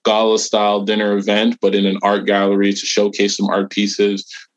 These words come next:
um, to hopefully feature some, some local musicians as well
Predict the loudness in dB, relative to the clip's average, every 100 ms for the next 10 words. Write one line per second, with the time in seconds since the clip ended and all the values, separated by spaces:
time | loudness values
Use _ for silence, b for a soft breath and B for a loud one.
0 | -4 0 0 0 0 -2 0 0 0 -2
1 | 0 -2 -2 -2 -2 -2 0 0 -2 -2
2 | 0 0 0 0 0 0 0 0 -2 0
3 | -2 -2 0 0 0